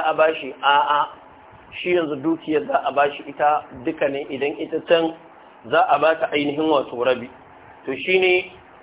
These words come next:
"Wa huwa yarithuha in lam yakul laha walad." To, idan shi ne ya rasu, fa in kana tasnataini,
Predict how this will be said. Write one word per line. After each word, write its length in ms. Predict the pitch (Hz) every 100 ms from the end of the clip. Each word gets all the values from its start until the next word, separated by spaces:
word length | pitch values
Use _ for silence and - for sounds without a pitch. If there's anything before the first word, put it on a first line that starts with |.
| - 127
"Wa 100 | 139
huwa 220 | 180 190
yarithuha 680 | 165 156 143 170 151 151 151
in 160 | 165 165
lam 180 | 175 165
yakul 300 | 147 165 160
laha 500 | 143 131 143 147 - 131
walad." 400 | 123 143 143 113 107 - - - - - - - -
To, 100 | 147
idan 420 | 160 151 202 220 220 - - - -
shi 300 | - 220 233
ne 160 | 202
ya 140 | 180 180
rasu, 400 | 160 - 135 127 - - - - - -
fa 100 | 139
in 220 | 165 190
kana 320 | 190 196 190 156
tasnataini, 720 | 175 139 143 143 160 151